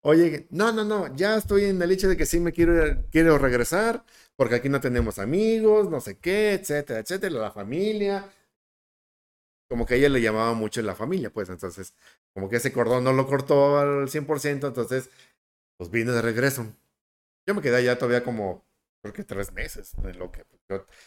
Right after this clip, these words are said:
tenía en, en esa empresa como un año trabajando, armando toda una infraestructura, y de repente les,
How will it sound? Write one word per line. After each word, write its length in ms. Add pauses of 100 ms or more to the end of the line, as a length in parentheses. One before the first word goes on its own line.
(800)
tenía 220
en, 140
en 160
esa 160
empresa 480
como 260
un 220
año 200
trabajando, 760
armando 560
toda 220
una 180
infraestructura, 760
y 40
de 80
repente 520
les, 420